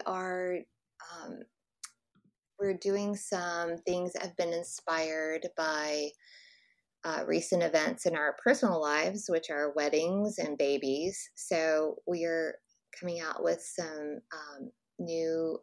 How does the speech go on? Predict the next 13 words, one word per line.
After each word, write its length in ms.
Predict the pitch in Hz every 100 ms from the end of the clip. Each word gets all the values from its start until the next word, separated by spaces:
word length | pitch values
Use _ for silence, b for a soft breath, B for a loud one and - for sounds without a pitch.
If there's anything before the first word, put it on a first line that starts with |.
| -
items 640 | 156 156 160 156 165 170 -
that 440 | 147 143 151 - _ _ _ _ _ -
have 200 | 165 - -
to 100 | 151
do 180 | 151
with 160 | 147 147
that. 440 | 135 135 143 - - _ -
So 340 | - 156 151 - -
I, 100 | 156 _ _ _ -
I 120 | 160 -
think 180 | 151 -
that's 240 | 139 -
exciting 640 | - - 151 139 - -